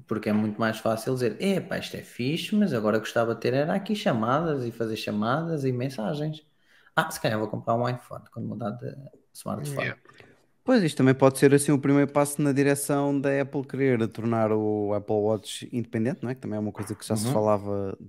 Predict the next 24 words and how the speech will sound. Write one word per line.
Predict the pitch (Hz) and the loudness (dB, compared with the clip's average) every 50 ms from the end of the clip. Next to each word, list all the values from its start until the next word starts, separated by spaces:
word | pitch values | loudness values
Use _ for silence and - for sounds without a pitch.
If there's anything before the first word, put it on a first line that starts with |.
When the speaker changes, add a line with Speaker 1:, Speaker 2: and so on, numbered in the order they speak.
| - | -16
Speaker 3:
praticamente | - 95 - - 110 110 107 | -16 -14 -8 -2 -2 0 0
desde | 101 104 - - | 0 -2 -6 -6
que | - | -4
foi | - 117 | -2 0
lançado, | 110 107 101 - - 107 101 - | 0 0 0 0 2 2 2 2
quando | - 113 104 104 | 0 -4 -2 -4
é | 101 | -4
que | - - | -6 -8
isso | 98 - - - 113 107 104 101 104 | -12 -12 -10 -8 -6 -4 -4 -2 -2
irá | 107 104 101 101 | 0 0 0 0
acontecer. | 101 - 107 104 - - - 160 156 | -2 -2 -6 -6 -4 0 0 0 2
Para | - - 120 113 | 2 2 2 4
já, | 110 123 117 113 107 101 - - - - - _ _ _ _ _ _ _ _ _ _ - | 6 8 8 8 8 6 2 -4 -20 -20 -20 _ _ _ _ _ _ _ _ _ _ 4
eh, | 131 120 117 117 | 4 6 6 6
mesmo | 117 127 135 147 147 139 131 139 135 135 | 6 6 8 8 8 8 8 6 6 6
este | 127 127 - - - - 123 120 117 117 | 4 4 0 -8 -4 0 2 2 2 2
leak, | 113 120 135 156 143 110 - - - - - - - | 2 4 4 4 4 4 0 -6 -18 -20 -20 -12 -6
eh, | - 110 107 104 104 104 104 101 98 95 92 - - | -2 0 2 2 4 2 2 2 0 -2 -4 -6 -4
é | 110 | -2
muito | 117 117 113 - - | -2 -2 -2 -4 -2
vago, | 110 117 120 135 135 131 | 4 6 6 6 6 4
não | 117 113 | 0 2
é? | 120 135 143 - | 0 0 -2 -2
Eh, | - 113 107 101 104 101 98 104 104 | -4 -4 -4 -4 -4 -4 -6 -6 -6